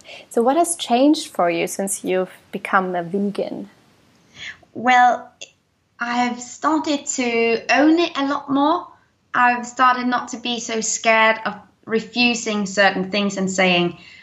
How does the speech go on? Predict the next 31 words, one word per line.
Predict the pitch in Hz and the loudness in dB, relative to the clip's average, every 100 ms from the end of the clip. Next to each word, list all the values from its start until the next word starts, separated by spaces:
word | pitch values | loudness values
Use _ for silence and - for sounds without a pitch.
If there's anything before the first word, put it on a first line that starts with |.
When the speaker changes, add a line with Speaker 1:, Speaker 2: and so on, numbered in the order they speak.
| - - _ | -20 -20 _
Speaker 2:
"It's | 240 240 - | -2 -2 -4
such | - - - 240 | -2 -2 0 0
a | |
nice | 233 226 - | 2 2 0
gesture. | 233 220 - 202 | -2 -2 -2 -2
Thank | 240 226 | -2 -4
you | 220 | -4
so | 233 220 | -2 -2
much | 196 | -2
for | 214 | 0
making | 208 208 208 202 | 2 2 2 0
this, | 190 190 - - - | 0 -2 -6 -14 -6
uh, | - 180 175 170 - 156 - _ _ _ - | 0 4 4 2 0 -4 -14 _ _ _ -2
I | 190 | 0
don't | 190 | 2
know, | 170 165 185 | 0 -4 -10
cake | - 208 202 196 | -2 0 0 2
or | 180 170 - | 2 2 0
roast | 185 202 202 196 | 2 2 2 -2
or | 185 | -4
whatever. | 185 185 185 180 - | 0 0 0 0 2
But | 190 - - - - | 2 0 -8 -18 -6
unfortunately, | 226 226 254 254 226 214 208 208 208 | -4 -2 -4 -2 0 0 0 0 2
I | 202 | 0
won't | 202 202 196 | 2 0 2
be | |
able | 196 190 190 | 2 2 -2
to | 185 | -2
enjoy | 185 185 185 185 | -2 0 2 4
it | 180 - - | 2 0 -8
because | 190 202 180 - - | -4 -2 -2 -6 -14